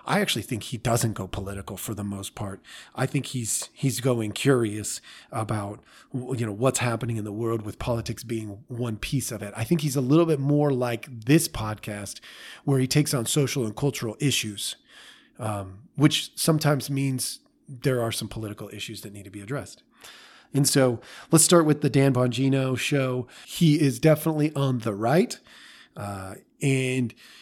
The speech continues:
his, uh, hi-, his actually, this mirrors up really, really well with the Young Turks. Their styles are very, very similar. And the Young Turks is the left side, Bongino is the right side. And, and so I,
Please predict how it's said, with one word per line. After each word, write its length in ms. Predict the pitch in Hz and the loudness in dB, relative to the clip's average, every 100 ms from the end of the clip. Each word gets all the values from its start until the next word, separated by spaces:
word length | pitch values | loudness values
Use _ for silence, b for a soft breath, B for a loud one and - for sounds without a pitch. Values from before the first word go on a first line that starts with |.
| B B | B B
his, 640 | 120 143 135 170 131 - - | -6 -2 6 8 8 4 -4
uh, 260 | 139 131 | -2 -2
hi-, 200 | 131 160 | 0 0
his 300 | 143 147 180 | 4 4 4
actually, 380 | 175 156 - 160 | 2 0 4 4
this 240 | 127 175 | 6 6
mirrors 380 | 156 160 165 143 | 6 6 6 4
up 160 | 143 110 | 2 0
really, 480 | 107 117 131 127 131 | -2 4 8 8 6
really 400 | 117 131 123 123 | 6 4 6 4
well 560 | 123 110 113 135 160 _ B B B | 2 0 0 0 -2 _ B B B
with 220 | 135 131 | 2 2
the 80 | 131 | 0
Young 380 | 113 120 107 107 | 2 2 2 -2
Turks. 640 | - 95 87 - - - B B B | -8 -8 -10 -10 -10 -10 B B B
Their 180 | 127 143 | 6 6
styles 720 | - - 135 131 139 143 127 | 6 2 2 2 2 2 0
are 160 | - 101 | -4 -6
very, 540 | 92 104 127 127 131 | -6 -2 2 4 4
very 260 | 123 131 123 | 4 2 2
similar. 680 | - 135 120 117 120 120 113 B B B | 2 0 0 0 -2 -2 -6 B B B
And 120 | 127 | 2
the 60 | |
Young 220 | 127 131 127 | 6 6 4
Turks 460 | - 135 - - - | 2 0 -2 -8 -10
is 120 | 113 | -6
the 120 | 113 | -4
left 260 | 113 151 151 | 2 2 2
side, 480 | 151 139 139 131 - - | 0 0 0 -4 -10 -16
Bongino 640 | 113 113 110 120 120 117 | -6 -4 -4 -4 -2 -4
is 160 | 107 - | -6 -8
the 140 | 98 | -6
right 320 | 107 131 123 | -2 0 -2
side. 460 | - 131 123 120 110 B B B B | -2 -2 -2 -4 -6 B B B B
And, 440 | 120 117 107 117 | -2 0 -2 -2
and 140 | 151 127 | 0 2
so 300 | - 127 120 | 4 2 2
I, 200 | 113 123 | 0 0